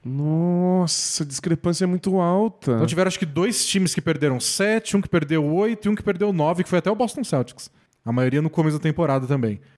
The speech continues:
Speaker 2: E o Pacers perdeu quatorze. É, tipo, mais que o dobro do quarto colocado.
Speaker 1: E o que dá dó, porque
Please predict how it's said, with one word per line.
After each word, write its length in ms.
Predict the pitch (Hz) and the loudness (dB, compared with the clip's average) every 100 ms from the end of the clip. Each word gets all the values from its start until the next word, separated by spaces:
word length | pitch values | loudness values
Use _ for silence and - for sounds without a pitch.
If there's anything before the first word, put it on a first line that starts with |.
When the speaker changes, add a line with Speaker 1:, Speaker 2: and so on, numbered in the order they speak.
| _ - | _ -4
Speaker 2:
E 240 | 156 165 | 0 0
o 40 | 180 | 0
Pacers 360 | 180 175 180 | 0 0 0
perdeu 220 | - 185 190 | 0 0 0
quatorze. 920 | - 214 - 175 185 139 107 98 98 _ _ _ | -2 -4 -4 0 0 0 -6 -10 -12 _ _ _
É, 40 | |
tipo, 260 | - - 117 117 | -16 -14 -12 -2
mais 280 | 131 180 | 0 2
que 120 | - 202 | 2 0
o 40 | |
dobro 480 | 139 156 170 160 151 | 2 0 2 2 0
do 320 | 156 185 165 | 2 0 0
quarto 380 | - 147 147 - | -2 -2 -2 -4
colocado. 380 | 156 135 101 - _ _ _ - | -4 -4 -6 -14 _ _ _ -2
Speaker 1:
E 40 | |
o 60 | - | -2
que 80 | |
dá 160 | 262 262 | 0 -2
dó, 500 | 139 135 254 147 - _ _ _ _ - | 0 0 0 -2 -8 _ _ _ _ -4
porque 880 | 180 165 180 170 147 135 120 113 | -2 0 0 0 2 2 2 0